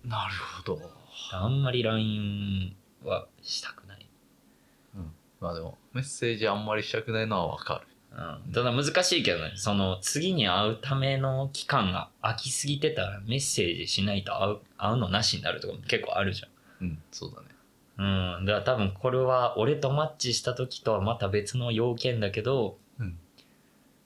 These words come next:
Speaker 1: あの、会うスパンは短い方がいいよね。
Speaker 2: まあそうだね。
Speaker 1: これは間違いない。
Speaker 2: そうだね。
Speaker 1: うん。
Speaker 2: まあ。
Speaker 1: だれる。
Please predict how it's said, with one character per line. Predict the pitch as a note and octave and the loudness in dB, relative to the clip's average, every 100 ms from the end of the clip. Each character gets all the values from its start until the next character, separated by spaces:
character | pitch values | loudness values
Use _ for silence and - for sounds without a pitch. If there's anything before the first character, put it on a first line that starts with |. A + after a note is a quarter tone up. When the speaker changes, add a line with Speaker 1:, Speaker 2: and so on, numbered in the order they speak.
| _ _ | _ _
Speaker 1:
あ | F#2 F2+ | -4 -4
の、 | F2+ F2 - | -4 -6 0
会 | G2 | 2
う | G#2 | 2
ス | - - | 0 0
パ | A#2+ | 2
ン | F2+ | 2
は | F2 D#2+ | 0 -4
短 | G2+ F#2+ - F2 | -2 -2 -2 -4
い | |
方 | - - | -6 -12
が | G#2+ | -14
い | G#2+ | -16
い | |
よ | - | -20
ね。 | _ _ _ _ _ _ _ _ - | _ _ _ _ _ _ _ _ -8
Speaker 2:
ま | E2+ | -4
あ | - | 2
そ | A2 | 2
う | |
だ | G2+ E2 | 2 0
ね。 | E2+ - - - A#2 | -4 -6 -12 -18 -10
Speaker 1:
こ | |
れ | A#2+ | -6
は | |
間 | A#2+ | -6
違 | A2+ A2 | -4 -4
い | F#2+ | -4
な | G2 | -8
い。 | |
Speaker 2:
そ | - E2+ | -8 -8
う | |
だ | D2+ | -8
ね。 | - - _ | -12 -14 _
Speaker 1:
う | - F2+ | -10 -2
ん。 | |
Speaker 2:
ま | F2+ - - | -2 -2 -8
あ。 | - _ _ _ _ _ _ - | -20 _ _ _ _ _ _ -6
Speaker 1:
だ | F#2+ | -2
れ | F#2+ | -2
る。 | F#2+ | -2